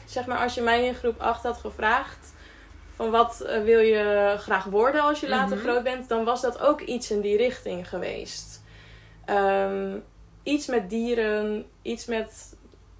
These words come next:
Speaker 1: buiten zijn, de natuur. Ik, sinds al zo lang, ja, als ik weet eigenlijk, ben ik heel graag buiten. Daar krijg ik energie van. En ik denk dat dat dus een beetje vervaagd is doordat je,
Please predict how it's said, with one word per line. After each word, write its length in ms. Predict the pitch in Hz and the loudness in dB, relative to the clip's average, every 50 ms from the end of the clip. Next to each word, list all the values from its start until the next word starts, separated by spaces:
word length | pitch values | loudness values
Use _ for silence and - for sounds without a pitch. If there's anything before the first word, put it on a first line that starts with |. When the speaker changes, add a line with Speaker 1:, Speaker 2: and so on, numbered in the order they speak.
| - - - | -20 -20 -16
Speaker 1:
buiten 520 | 208 185 - 214 220 226 233 220 208 202 | -4 4 6 6 8 6 6 2 0 -4
zijn, 400 | 196 208 202 202 196 202 202 202 | -2 0 0 0 2 0 0 2
de 80 | 202 208 | 2 2
natuur. 680 | 214 220 214 214 233 226 220 220 220 220 220 214 - | 2 0 -2 -2 0 2 4 4 4 4 2 0 -2
Ik, 180 | 226 214 - - - - - - - - - - - - - - - - - - - - - - - | -4 -6 -8 -16 -20 -20 -20 -20 -20 -20 -20 -20 -20 -20 -20 -20 -20 -20 -20 -20 -20 -20 -20 -20 -20
sinds 500 | - - - - 247 247 247 240 233 - | -14 -8 0 2 2 2 2 0 -2 -4
al 240 | - - 233 233 233 | -2 0 2 2 2
zo 180 | 220 - 240 240 | 2 2 2 4
lang, 420 | 247 247 247 254 254 247 247 247 - - - | 4 4 2 2 0 -2 -4 -6 -12 -12 -6
ja, 280 | 233 233 208 208 - - | -4 -2 -2 -4 -6 -10
als 200 | - 220 214 214 | -10 -10 -8 -8
ik 80 | 214 196 | -8 -4
weet 240 | 214 220 226 233 | -2 -2 0 -2
eigenlijk, 540 | - - 208 208 208 - 214 202 196 196 - - - - - - | -2 -2 -4 -4 -2 -2 -2 -2 -4 -6 -10 -18 -20 -20 -18 -10
ben 200 | 220 214 220 226 | -6 -4 -2 -2
ik 100 | 214 214 | -2 -4
heel 300 | - 247 262 285 285 - | 0 2 2 4 2 2
graag 320 | - - 214 202 202 - | -2 -4 -8 -8 -6 -4
buiten. 520 | - 208 214 214 208 202 202 208 202 196 | -2 0 0 0 0 -2 -2 -6 -6 -4
Daar 220 | 196 214 214 220 220 | -2 0 0 0 -2
krijg 260 | - 214 214 208 214 | -2 -6 -6 -6 -6
ik 80 | - - | -8 -6
energie 420 | 214 208 202 202 202 226 226 214 | -4 -4 -4 -4 -4 -4 -4 -4
van. 320 | - 208 190 190 196 208 220 - - - - - - | -4 -4 -2 -2 -2 -4 -6 -8 -18 -20 -20 -14 -6
En 100 | - 226 | -2 -2
ik 80 | 220 214 | 0 0
denk 120 | 254 262 | 2 2
dat 120 | 277 269 262 | 2 0 0
dat 160 | 254 247 247 | -2 -6 -6
dus 160 | 254 247 240 | -6 -6 -4
een 80 | - 226 | -4 -2
beetje 260 | 226 226 233 - 214 | -2 -2 -2 -4 -8
vervaagd 540 | - 214 202 - 226 226 240 254 254 - - | -8 -8 -6 -2 0 0 0 0 -2 -2 -6
is 200 | 240 247 240 - | -6 -6 -4 -2
doordat 580 | 240 226 214 220 214 208 208 - - - - - - - | 0 0 0 0 0 -2 -4 -6 -14 -20 -20 -20 -20 -20
je, 560 | - 220 214 214 202 202 202 196 196 190 190 | -10 -4 0 2 2 4 4 2 2 0 -4